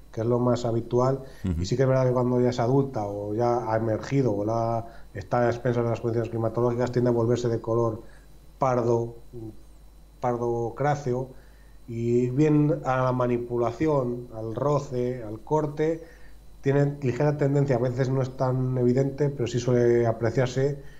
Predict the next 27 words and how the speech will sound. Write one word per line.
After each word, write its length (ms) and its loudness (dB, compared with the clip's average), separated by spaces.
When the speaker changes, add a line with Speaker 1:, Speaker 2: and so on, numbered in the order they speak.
Speaker 1:
a, 140 -2
a 220 -6
un 140 2
cambio 220 2
de 100 2
coloración 800 0
rosado. 720 -2
No 120 -2
Speaker 2:
Ujú. 20 2
Speaker 1:
llega 200 2
a 20 0
ser 320 -2
rojo 460 -2
sangre 280 0
como 200 -2
la 100 0
manita 340 -2
rubescens, 720 -2
sino 120 -6
que 60 -2
es 60 0
un, 100 2
un 280 -2
color 360 2
carne, 360 0
un 120 -2
color, 500 -4